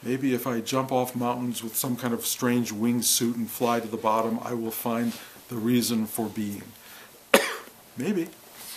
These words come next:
Maybe. You can try all that stuff. If I marry this person, have an affair with that person, do this, do that, then it will all come into focus.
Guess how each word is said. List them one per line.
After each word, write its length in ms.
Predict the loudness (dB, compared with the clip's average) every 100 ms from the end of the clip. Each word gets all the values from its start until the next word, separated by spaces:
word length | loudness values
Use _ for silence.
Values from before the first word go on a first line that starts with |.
| -16 -20 -20 -10
Maybe. 320 | -8 -6 -10 -14 -20 -20 -20 -20 -20 -20 -20 -20 -20 -20 -20 -18 -16 -10
You 140 | -8
can 140 | -6 -2
try 280 | 0 4
all 160 | 4 2
that 220 | 0 -2
stuff. 360 | -4 -6 -10 -12 -18 -20 -20 -20 -10
If 140 | -4 0
I 120 | 4
marry 300 | 6 8 6
this 200 | 4 0
person, 400 | 0 0 2 0
have 180 | -2 -2
an 80 | -4
affair 340 | 0 4 4
with 200 | 4 2
that 260 | 0 0 -2
person, 600 | -2 0 0 0 -2 -4 -2
do 160 | 0
this, 260 | 2 0 0
do 160 | 0 2
that, 340 | 2 2 -2 -14 -20 -20 -4
then 140 | 0 2
it 80 | 4
will 160 | 4
all 160 | 6 4
come 320 | 2 2 2
into 200 | 0 -4
focus. 680 | -2 -2 -2 -2 -2 -2